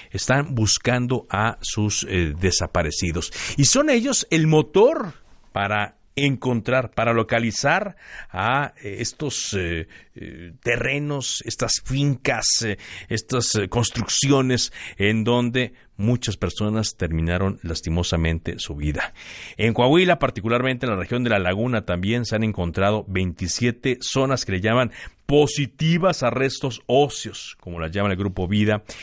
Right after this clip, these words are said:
el colectivo de familias de personas desaparecidas dedicado a la búsqueda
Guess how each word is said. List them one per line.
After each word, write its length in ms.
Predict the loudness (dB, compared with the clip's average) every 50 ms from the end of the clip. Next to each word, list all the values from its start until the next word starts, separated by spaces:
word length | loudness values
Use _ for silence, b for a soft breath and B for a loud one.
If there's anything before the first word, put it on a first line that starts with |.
| B B B
el 140 | -4 -2 0
colectivo 400 | 2 0 0 0 0 0 2 2
de 100 | 2 0
familias 420 | 0 -2 0 0 0 0 0 0
de 80 | -2 -4
personas 340 | -4 -4 -4 -2 0 0 0
desaparecidas 640 | 0 -2 -4 -4 -4 -2 -2 -2 0 0 0 2 2
dedicado 480 | 0 0 -2 -2 -2 0 0 0 0
a 20 | -2
la 80 | -2
búsqueda 540 | -2 -2 -2 -4 -2 0 0 2 2 0